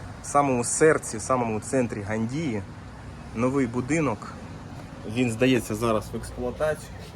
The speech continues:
Привіт! Дуже класна студія під оренду. За п'ятсот п'ятдесят піде аж, аж бігом. Вона продається разом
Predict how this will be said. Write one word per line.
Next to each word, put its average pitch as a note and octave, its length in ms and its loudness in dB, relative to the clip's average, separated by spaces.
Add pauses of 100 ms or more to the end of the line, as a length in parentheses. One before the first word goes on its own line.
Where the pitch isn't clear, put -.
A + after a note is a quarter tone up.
(140)
Привіт! G#2+ 320 -6 (840)
Дуже B2+ 320 -4
класна A#2+ 460 -4 (920)
студія C#3 420 -8 (100)
під C#3 180 -6
оренду. C#3 440 -2 (540)
За A#2 180 -4
п'ятсот C#3+ 460 -6
п'ятдесят C3+ 560 -4 (280)
піде C3 300 -6 (640)
аж, A#2 140 -2 (140)
аж A2 160 -4
бігом. G#2+ 380 -6 (640)
Вона C#3 240 -6
продається A#2 680 -6 (420)
разом A#2 480 6